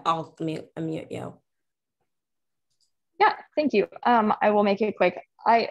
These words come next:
Speaker 2: to the point about how the college interacts with and communicates with alumni about the happenings on campus, I definitely agree. I think it is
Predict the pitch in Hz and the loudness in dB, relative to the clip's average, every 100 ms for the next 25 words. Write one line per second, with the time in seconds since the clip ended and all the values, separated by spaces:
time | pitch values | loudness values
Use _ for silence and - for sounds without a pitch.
0 | - - 269 247 254 247 233 208 202 _ | -8 -4 -2 -2 -4 -4 -2 -2 -2 _
1 | 202 208 196 180 - _ _ 202 - 190 | -6 -2 -2 -4 -8 _ _ -14 -6 -4
2 | 180 180 180 - _ _ _ _ _ _ | -2 -6 -8 -20 _ _ _ _ _ _
3 | _ _ _ _ _ _ _ _ _ - | _ _ _ _ _ _ _ _ _ -8
4 | 233 226 196 190 220 208 196 202 185 185 | -4 0 0 0 -6 -4 -4 -6 -8 -6
5 | 185 185 190 180 - 190 170 175 175 170 | -8 -6 -6 -6 -4 -2 -2 -4 -6 -2
6 | 170 170 160 160 160 151 160 - 170 170 | -2 -4 -8 -10 -10 -10 -12 -2 0 0
7 | - - 92 - - 175 175 175 214 196 | -4 -8 -6 -8 -2 0 0 0 0 0
8 | 180 170 - 165 170 160 160 160 151 | 0 -2 -2 -2 -4 -8 -6 -6 -8